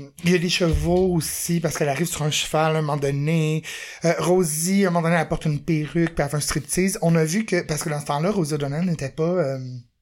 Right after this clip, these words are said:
elle avait pas fait son coming out encore. Et donc là, ils ont comme essayé de la mettre un petit peu sexy. Là, tu sais, elle a perdu du poids pour le film, mais tu sais,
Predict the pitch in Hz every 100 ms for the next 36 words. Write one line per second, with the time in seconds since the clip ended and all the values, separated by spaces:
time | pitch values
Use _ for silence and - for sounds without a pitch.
0 | _ - - - _ _ _ 143 131 135
1 | 156 170 - 139 143 160 156 - 170 202
2 | 226 - - - - - - 156 180 185
3 | 170 175 190 202 156 - 220 214 180 185
4 | 165 170 151 - 180 170 135 - - -
5 | 170 165 156 139 175 165 151 135 151 139
6 | - - 160 151 156 143 135 123 190 175
7 | 135 135